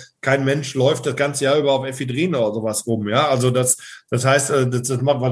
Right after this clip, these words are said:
macht ja gar keinen Sinn, ja? Ähm, und, ähm,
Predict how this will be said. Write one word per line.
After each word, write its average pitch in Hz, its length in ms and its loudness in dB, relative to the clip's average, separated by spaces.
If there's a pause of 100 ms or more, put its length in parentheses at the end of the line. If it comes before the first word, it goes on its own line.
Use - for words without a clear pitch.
macht 143 160 0
ja 143 60 2
gar 127 140 -6
keinen 117 200 0
Sinn, 131 320 0
ja? 131 340 -2
Ähm, 120 340 -4
und, 127 340 0
ähm, 123 260 0